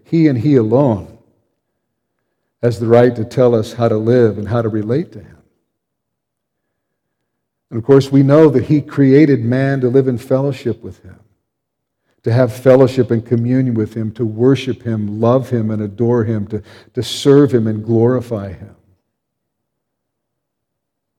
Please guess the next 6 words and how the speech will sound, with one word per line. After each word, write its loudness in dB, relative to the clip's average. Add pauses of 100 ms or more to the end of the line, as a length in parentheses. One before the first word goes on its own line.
(880)
But -4
you -2
know 0
the -2
story. -16 (1700)
Adam 2